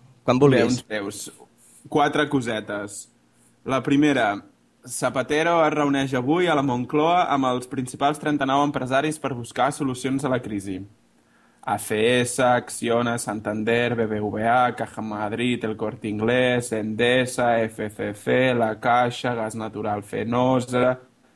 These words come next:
Speaker 2: Iberia, Inditex... Mercadona, Repsol, Telecinco, Telefónica, Abertis, Banc Sabadell, Agbar, etcètera, etcètera, etcètera. Dos,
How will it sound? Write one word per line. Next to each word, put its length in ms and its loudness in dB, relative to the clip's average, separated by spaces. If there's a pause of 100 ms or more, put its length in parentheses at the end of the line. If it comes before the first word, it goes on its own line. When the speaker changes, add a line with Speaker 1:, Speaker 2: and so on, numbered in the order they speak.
Speaker 2:
Iberia, 640 2
Inditex... 840 -4 (460)
Mercadona, 1000 0
Repsol, 760 -2
Telecinco, 1000 -2
Telefónica, 1040 0
Abertis, 680 -2
Banc 240 -4
Sabadell, 640 2
Agbar, 500 0
etcètera, 540 -4
etcètera, 480 -6
etcètera. 480 -8 (2500)
Dos, 720 2